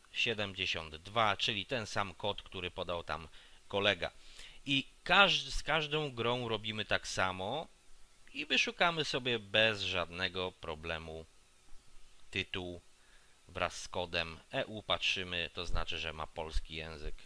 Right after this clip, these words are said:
I to wszystko, cała filozofia. Tylko wpisać tytuł gry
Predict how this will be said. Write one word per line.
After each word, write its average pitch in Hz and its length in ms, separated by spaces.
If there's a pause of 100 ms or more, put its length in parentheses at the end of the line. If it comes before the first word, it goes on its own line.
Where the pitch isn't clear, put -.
(680)
I 131 100
to 160 100
wszystko, - 440
cała 135 280
filozofia. 127 760 (560)
Tylko 120 340
wpisać - 680 (1300)
tytuł 123 400
gry 107 400